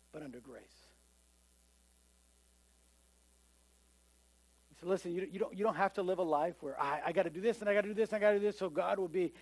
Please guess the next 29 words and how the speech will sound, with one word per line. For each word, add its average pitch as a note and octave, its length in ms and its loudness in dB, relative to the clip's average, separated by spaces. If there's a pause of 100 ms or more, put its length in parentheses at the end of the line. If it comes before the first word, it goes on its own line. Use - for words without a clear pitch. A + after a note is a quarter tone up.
(180)
okay G3 420 2
with F3 240 -2
me." E3 300 -2 (1200)
Paul F3 180 -6
said, D#3+ 220 -10
"Just E3 220 -16
live E3+ 220 -2 (380)
and C#3 100 -16
walk D3 320 -8
in D3+ 80 -8
the C#3 80 -10
Spirit. - 380 -10 (2000)
You G3 160 -2
won't G#3+ 160 4
fulfill G3 380 2
the E3+ 60 0
lusts D#3+ 300 0
of C3+ 60 -12
the B2+ 80 -16
flesh. C#3 360 -16 (1160)
And A3+ 140 4
by G3+ 160 10
that, G#3+ 340 12
you G#3 140 0
won't F3+ 460 2 (280)
be D#3+ 140 0
under D#3 220 -2
the C#3+ 60 -8
law." B2 320 -10